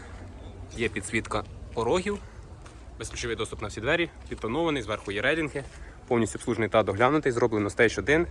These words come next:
також дороблено, е, вихлопну систему Downpipe плюс X-Pipe, дуже ефектно виглядає.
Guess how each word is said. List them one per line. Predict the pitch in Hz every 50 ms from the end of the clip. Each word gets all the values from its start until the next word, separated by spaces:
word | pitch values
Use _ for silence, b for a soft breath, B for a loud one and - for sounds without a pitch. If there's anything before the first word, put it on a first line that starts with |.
| - B B B B B B -
також | - 120 - - 104
дороблено, | 110 110 113 120 113 107 110 104 104 98 95 - - - - - - - B B B B B B B B B - - - -
е, | 117 107
вихлопну | 104 107 110 - 123 - 123 110
систему | - 110 - - 113 107 101 95 101 - - - - - - -
Downpipe | 117 113 110 107 107 - 120 107 101 - - - - -
плюс | 113 101 95 -
X-Pipe, | - 101 - - - 127 139 165 - - B B B B B B B B - -
дуже | 117 120 110 110
ефектно | 104 - 110 - - 98
виглядає. | 101 104 98 104 107 127 135 147 165 175